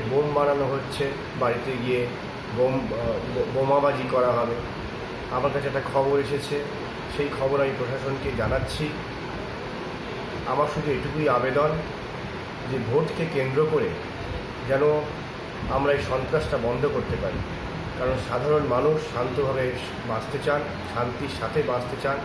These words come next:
এই রুটি কাপড়া ওর মাকান যে কথা আমরা বলি, এই তিনটে চিন্তা করতে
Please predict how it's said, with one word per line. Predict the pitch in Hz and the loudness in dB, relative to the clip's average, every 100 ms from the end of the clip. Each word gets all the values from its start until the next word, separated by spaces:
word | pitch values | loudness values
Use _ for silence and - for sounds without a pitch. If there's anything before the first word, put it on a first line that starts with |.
| - - - - - - | -6 -8 -8 -8 -8 -4
এই | 123 | 0
রুটি | 131 131 160 | 0 0 0
কাপড়া | 151 131 143 | 2 2 4
ওর | 143 | 4
মাকান | 131 120 135 135 - - - - | 4 2 2 2 2 -4 -6 -4
যে | 123 | -2
কথা | 117 113 139 | -2 0 0
আমরা | 135 117 | 2 2
বলি, | 117 117 - - - - - | 0 -2 -4 -6 -6 -6 -2
এই | 143 - | -2 -2
তিনটে | 139 139 151 135 | -2 0 -2 -2
চিন্তা | 127 127 135 | -4 -2 0
করতে | 139 - | -2 0